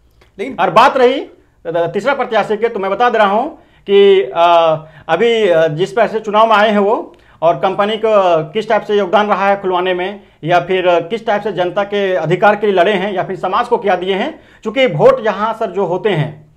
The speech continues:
Speaker 2: वो आप जब जन्म लेते हैं, और जन्म से आपका आज तक का कुंडली लोग देखते हैं कि इस दौरान आप कितना लोग को मदद किए हैं, आप कितने लोग से जुड़े हैं, आप कितने लोग को फ़ायदा पहुँचाए हैं, आप कितने लोग को नुकसान पहुँचाए हैं,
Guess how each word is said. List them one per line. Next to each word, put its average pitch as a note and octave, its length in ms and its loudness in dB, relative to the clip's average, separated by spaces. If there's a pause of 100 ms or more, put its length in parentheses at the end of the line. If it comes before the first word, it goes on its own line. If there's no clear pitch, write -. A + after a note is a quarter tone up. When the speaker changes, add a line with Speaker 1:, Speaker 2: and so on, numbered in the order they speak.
(340)
Speaker 2:
वो G#3 180 2
आप F#3+ 380 -2
जब F3+ 160 0
जन्म G#3 280 2
लेते F3 200 0
हैं, B2+ 400 -8 (480)
और D3+ 140 -2
जन्म G3+ 300 0
से B3 140 0
आपका G3 320 -2
आज B3 400 2
तक B3+ 220 -2
का D#3+ 140 0 (260)
कुंडली C4 280 4
लोग D4+ 200 2
देखते F#3 240 0
हैं B2+ 420 -8
कि G#3 100 0
इस G#3+ 60 0
दौरान A#3 360 6
आप B3 160 4
कितना A3+ 240 0
लोग A3+ 140 0
को A3+ 60 0
मदद F3+ 340 -2
किए D3+ 160 -4
हैं, A#2+ 360 -12 (260)
आप A3 180 0
कितने A#3 280 -2
लोग A#3+ 200 4
से A#3+ 80 2
जुड़े F3 300 2
हैं, B2 400 -6 (200)
आप F3+ 140 -2
कितने A3+ 240 -4
लोग B3 180 4
को B3 60 2
फ़ायदा G#3 300 2
पहुँचाए D#3+ 420 2
हैं, B2 340 -12 (240)
आप G#3 140 0
कितने B3 220 -4
लोग C4 140 4
को B3+ 80 4
नुकसान G#3+ 340 -2
पहुँचाए E3+ 360 -2
हैं, C#3 200 -8